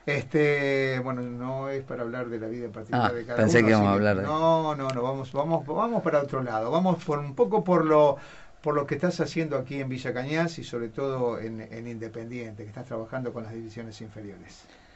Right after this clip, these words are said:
Speaker 2: Sí, sí. Eh, como te había comentado, yo la primera vez habíamos empezado un proyecto con el, con la comisión directiva, en conjunto también con el técnico de, de primera,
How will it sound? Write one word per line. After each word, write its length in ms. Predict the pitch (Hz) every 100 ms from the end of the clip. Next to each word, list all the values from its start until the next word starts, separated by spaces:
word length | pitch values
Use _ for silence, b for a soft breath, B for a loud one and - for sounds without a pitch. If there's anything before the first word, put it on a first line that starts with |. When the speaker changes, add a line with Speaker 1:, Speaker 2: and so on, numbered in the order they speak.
| b b -
Speaker 2:
Sí, 240 | - 135
sí. 340 | 110 113 92 -
Eh, 720 | 95 92 90 92 90 90 90 92 - - - - - -
como 200 | - 95
te 80 | 87
había 140 | 92 95
comentado, 480 | 95 95 104 101
yo 120 | 95 98
la 100 | 98
primera 340 | 95 101 98
vez 200 | 101 104
habíamos 360 | 98 98 95 95
empezado 280 | 92 104
un 60 | 98
proyecto 480 | 95 92 95 95 95
con 180 | 95 90
el, 440 | 90 90 92 98 - b b b b b -
con 120 | 104
la 80 | 98
comisión 360 | 98 98 113
directiva, 760 | 110 104 101 104 107 104 104 101 - - - - 117
en 80 | 98
conjunto 440 | 98 92 104 101
también 300 | 101 101 104
con 160 | 98 98
el 160 | 92
técnico 480 | 90 101 98 90 92
de, 280 | 90 87 87
de 120 | 90
primera, 500 | 90 95 104 107 110